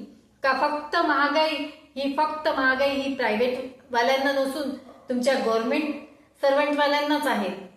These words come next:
गव्हर्नमेंटवाल्यांनाच आहे. त्यांच्याच मुलांना अधिकार आहे शिक्षणाचा, त्यांच्याच मा-, तुमच्याच लोक-,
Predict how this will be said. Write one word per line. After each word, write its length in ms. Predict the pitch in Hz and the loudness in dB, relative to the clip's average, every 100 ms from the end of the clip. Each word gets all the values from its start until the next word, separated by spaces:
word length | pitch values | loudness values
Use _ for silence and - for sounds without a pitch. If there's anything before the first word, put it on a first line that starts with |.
| 208 | -2
गव्हर्नमेंटवाल्यांनाच 920 | 226 240 294 294 302 285 294 294 277 | 0 2 2 2 2 2 2 0 0
आहे. 320 | 226 196 190 196 - _ - | -2 -4 -6 -12 -20 _ -6
त्यांच्याच 420 | 233 233 294 302 | -2 2 2 2
मुलांना 400 | 302 302 302 311 | 0 2 2 2
अधिकार 440 | 294 262 285 302 | 2 0 2 2
आहे 180 | 294 302 | 4 2
शिक्षणाचा, 800 | 294 294 - 262 220 202 185 - - - _ _ _ _ - | 0 -4 -2 0 0 -2 -8 -10 -18 -20 _ _ _ _ -6
त्यांच्याच 400 | 233 233 302 302 | -4 2 0 2
मा-, 500 | 302 269 254 240 269 | 0 2 2 0 -2
तुमच्याच 440 | 247 247 302 302 | -2 0 0 2
लोक-, 300 | 294 285 277 | 0 0 -4